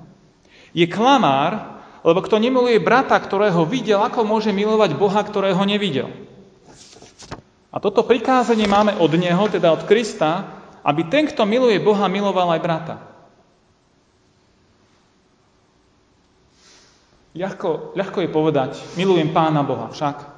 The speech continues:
Možno, že ani to nie je celkom ľahké, keď to berieme vážne.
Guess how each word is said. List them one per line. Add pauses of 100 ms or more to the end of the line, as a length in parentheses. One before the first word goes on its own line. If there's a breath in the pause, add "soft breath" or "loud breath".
(140)
Možno,
že
ani
to
nie
je
celkom
ľahké,
keď
to
berieme
vážne.